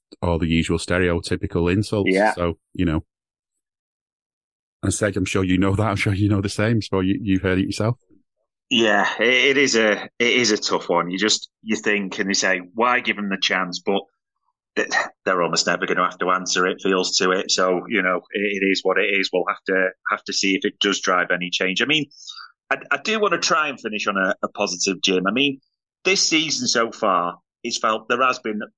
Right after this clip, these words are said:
Speaker 2: even with yesterday, far, far more positives than any negatives at all. Does this feel, though, and maybe it's too strong, you might agree, disagree, this could be sort of a, a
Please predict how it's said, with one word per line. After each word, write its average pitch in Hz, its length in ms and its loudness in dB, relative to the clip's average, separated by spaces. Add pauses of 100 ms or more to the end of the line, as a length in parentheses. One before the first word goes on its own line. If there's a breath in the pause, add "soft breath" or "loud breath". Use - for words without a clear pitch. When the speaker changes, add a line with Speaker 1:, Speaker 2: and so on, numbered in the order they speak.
(160)
Speaker 2:
even 127 300 0
with 107 100 2
yesterday, 98 500 0 (220)
far, 143 260 4
far 107 300 2
more 98 240 0
positives 95 720 0 (400)
than 98 420 0 (140)
any 104 240 0
negatives 98 560 2
at 92 180 0
all. 82 280 0 (380 loud breath)
Does 190 160 2
this 220 180 4
feel, 202 360 2
though, 101 260 2
and 104 220 0 (320)
maybe 180 260 0
it's - 180 -2
too 160 180 2
strong, 156 440 0
you 135 80 -6
might 135 180 2
agree, 127 280 -2
disagree, 110 560 0 (320)
this 202 160 2
could - 280 0
be 160 160 0
sort 117 320 0
of - 80 -2
a, 101 160 2 (520)
a 127 80 0